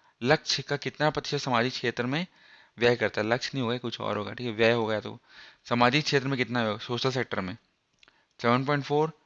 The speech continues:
इलेवन पॉइंट फ़ोर, ट्वेंटी वन पॉइंट टू कि फ़िफ़्टीन? तो आंसर है फ़िफ़्टीन। ओके, फ़िफ़्टीन परसेंट वो सामाजिक क्षेत्र में व्यय करता है। Now,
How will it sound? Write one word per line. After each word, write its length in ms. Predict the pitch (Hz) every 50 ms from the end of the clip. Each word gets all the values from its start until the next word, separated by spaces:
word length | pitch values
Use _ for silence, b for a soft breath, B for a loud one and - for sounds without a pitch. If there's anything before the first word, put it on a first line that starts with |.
| _ -
इलेवन 220 | 113 117 120 131 135
पॉइंट 240 | 135 147 147 143 -
फ़ोर, 300 | - 143 147 151 160 156 _ _ -
ट्वेंटी 200 | 120 117 117 131
वन 180 | 135 139 139
पॉइंट 280 | 131 147 143 143 139 -
टू 200 | - 151 165 175 - -
कि 80 | 143 147
फ़िफ़्टीन? 400 | 135 117 - - 120 107 90 - b b b b b b b b
तो 60 | 104 110
आंसर 320 | 110 113 120 135 143 147
है 80 | 170 180
फ़िफ़्टीन। 600 | - 131 113 - - _ - 117 110 95 - - -
ओके, 300 | 107 120 - 160 123 - - _ _ _ _ _ _ _ _ _ _ _ _ _ _ _ _ -
फ़िफ़्टीन 320 | 127 120 - - 151 151
परसेंट 300 | 127 143 131 127 131 131
वो 120 | 127 147 165
सामाजिक 380 | 160 147 131 117 113 117 117
क्षेत्र 220 | - 131 - - 131
में 120 | 151 160
व्यय 200 | 135 117 107 107
करता 300 | - - 90 - - 95
है। 160 | 101 113 - - _ _ _ _ _ _ _ _ _ _ _ _ _ _ _ _ _ _ _ _ _ _ _ - - 107
Now, 440 | 104 104 98 98 95 101 120 143